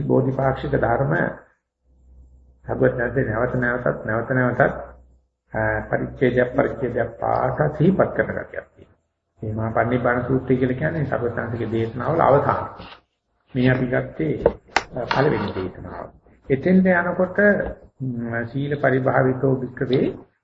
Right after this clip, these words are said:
සමාධි මහප්පලාවෝනි මහානිසංසා, සමාධි පරිභාවිතෝ පඤ්ඤා මහප්පලාවෝනි මහානිසංසා කියලා, මානෙනි, මේ සීලය මනාකොට හාත්පසින්ම වැඩුවොත් ඒක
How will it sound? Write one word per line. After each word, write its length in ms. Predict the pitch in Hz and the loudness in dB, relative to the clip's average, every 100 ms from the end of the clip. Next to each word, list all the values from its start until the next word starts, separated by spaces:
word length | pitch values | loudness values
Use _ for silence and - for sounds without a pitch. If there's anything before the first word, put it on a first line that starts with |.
| _ | _
සමාධි 400 | 123 135 131 131 | 0 2 2 2
මහප්පලාවෝනි 840 | 127 131 - - 143 127 123 123 120 | 0 0 -2 2 4 6 4 2 -2
මහානිසංසා, 960 | 107 104 127 131 135 135 110 - 113 240 - _ _ _ _ - | -2 -2 0 2 4 2 2 -2 -2 -2 -6 _ _ _ _ 0
සමාධි 420 | 127 143 143 135 | 2 4 4 4
පරිභාවිතෝ 840 | 131 127 135 123 135 127 127 135 262 - - _ | 4 4 4 4 4 2 2 2 2 -4 -16 _
පඤ්ඤා 460 | - 135 147 151 143 | 0 0 4 4 4
මහප්පලාවෝනි 880 | 131 170 180 156 143 131 127 135 127 | 2 0 2 4 6 6 4 0 0
මහානිසංසා 840 | 120 123 135 139 131 127 127 120 | 2 4 4 4 2 4 4 4
කියලා, 280 | 139 147 135 | 2 0 2
මානෙනි, 440 | 123 123 127 123 120 - _ _ _ _ | 0 0 0 0 -4 -12 _ _ _ _
මේ 140 | 127 123 | 2 2
සීලය 440 | - 156 160 160 139 | 0 0 4 4 4
මනාකොට 600 | 123 131 135 135 135 139 | 2 2 2 2 2 2
හාත්පසින්ම 680 | 127 117 123 - 139 - 123 | 4 4 2 0 -4 -2 -2
වැඩුවොත් 500 | 110 113 123 202 - - _ _ _ | 2 2 4 2 0 -8 _ _ _
ඒක 280 | 135 135 135 | 2 2 4